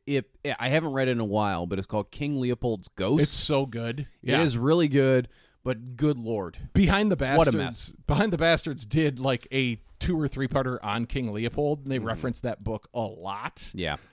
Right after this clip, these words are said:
Speaker 2: Um, but that's what, I, I forget what the meeting was called, but it was like all of the,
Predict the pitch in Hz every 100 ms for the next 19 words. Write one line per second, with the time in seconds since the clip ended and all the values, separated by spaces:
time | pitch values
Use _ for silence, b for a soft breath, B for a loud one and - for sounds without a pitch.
0 | _ 139 135 120 113 - 208 156 139 180
1 | - 151 160 156 _ 117 - 131 151 190
2 | 208 214 - 143 135 160 143 - - 127
3 | 110 127 - 139 143 160 135 - 156 156
4 | 160 - 139 -